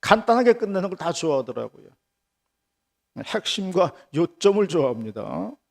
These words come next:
그래서 요즘 시대는 맞지가 않으니까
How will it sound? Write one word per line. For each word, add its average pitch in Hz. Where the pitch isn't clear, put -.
그래서 160
요즘 156
시대는 160
맞지가 120
않으니까 117